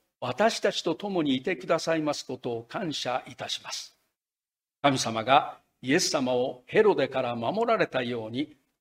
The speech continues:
私たちもお守りくださることをありがとうございます。新しい年に向かい、神様が約束された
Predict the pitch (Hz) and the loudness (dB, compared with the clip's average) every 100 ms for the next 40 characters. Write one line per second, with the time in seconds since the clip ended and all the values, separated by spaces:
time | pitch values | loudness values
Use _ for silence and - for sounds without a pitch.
0 | _ 117 131 220 226 - 202 - 180 214 | _ -6 2 2 2 -2 -2 -4 -2 -2
1 | - _ - 131 135 131 120 123 123 113 | -2 _ -8 -2 0 0 -2 -2 -4 -2
2 | 117 107 120 143 190 160 156 131 127 123 | -4 -4 -8 2 4 4 2 -2 -4 -4
3 | 110 117 104 117 131 123 123 - - _ | -6 -8 -10 -4 -4 -2 -4 -6 -10 _
4 | _ _ _ _ _ _ _ _ - - | _ _ _ _ _ _ _ _ -16 -2
5 | 160 185 - 185 156 151 156 147 143 135 | 6 6 6 0 2 2 4 4 4 4
6 | 160 151 _ _ _ _ _ - 165 151 | 2 2 _ _ _ _ _ 6 6 6
7 | 143 135 139 139 151 - 208 - 202 202 | 4 4 4 6 6 2 -2 2 4 4
8 | 196 180 180 | 4 2 0